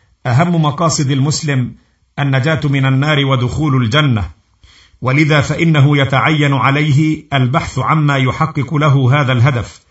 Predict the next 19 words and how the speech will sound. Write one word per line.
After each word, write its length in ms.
اثنان، 500
لدخول 480
الجنة 480
والنجاة 640
من 200
النار 600
أسباب 800
يجب 320
على 240
المسلم 460
أن 260
يأخذ 480
بها، 360
منها 560
ألف، 380
الإيمان 520
بالله 400
سبحانه 560
وتعالى، 680